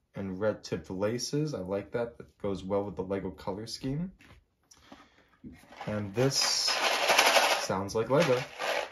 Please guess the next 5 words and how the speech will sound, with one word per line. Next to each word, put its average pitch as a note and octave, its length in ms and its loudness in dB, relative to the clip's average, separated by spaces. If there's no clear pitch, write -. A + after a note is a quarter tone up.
So G2 300 2
go G2 160 -2
ahead G2 220 -2
and F#2+ 100 0
open G2+ 560 2